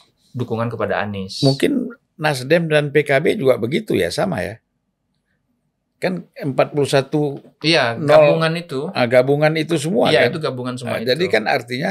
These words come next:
Speaker 2: memang kalau koalisinya P K S dengan Nasdem atau dengan P K B,
Speaker 1: Iya, mereka harus mencari calon yang di luar
Speaker 2: tiga partai
Speaker 1: Iya,
Speaker 2: ini.
Speaker 1: makanya saya bilang, saya bilang tadi, sumbernya bisa dari sumber, katakanlah tanda kutip, loyalis Jokowi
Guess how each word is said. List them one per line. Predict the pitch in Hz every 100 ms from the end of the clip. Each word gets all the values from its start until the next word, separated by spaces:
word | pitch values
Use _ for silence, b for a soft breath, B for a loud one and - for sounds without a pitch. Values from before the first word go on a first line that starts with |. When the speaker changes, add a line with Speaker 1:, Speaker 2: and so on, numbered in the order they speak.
| 196
Speaker 2:
memang | 143 120 117 110
kalau | 107 110 107 101 - _ _ _ _ _ _ _
koalisinya | _ 117 117 117 - 110 104
P | 104
K | 101 104
S | - 101 -
dengan | 101 92 90 85 85
Nasdem | 87 - 117 135 135 127
atau | - -
dengan | - 95 90
P | 92
K | 85 -
B, | - 135 143
Speaker 1:
Iya, | 147
mereka | - 160
harus | 185
mencari | 170 156 151
calon | 151 120 127 160
yang | 143 143
di | 131
luar | 127 127 131 131 143 _ _ 139
Speaker 2:
tiga | - 117 120
partai | 117 110 110 117
Speaker 1:
Iya, | 123 107
Speaker 2:
ini. | 95 131 165
Speaker 1:
makanya | 180 185
saya | 160
bilang, | 151 143
saya | 151
bilang | - -
tadi, | 117 143 156 -
sumbernya | - 135 139 151
bisa | 160 131 127 117
dari | 113 113
sumber, | - 117 110 107 90 b b b b b
katakanlah | - 127 131 143 147
tanda | 139 120
kutip, | 120 - 123
loyalis | 120 117 117
Jokowi | 110 107 98 98 139 143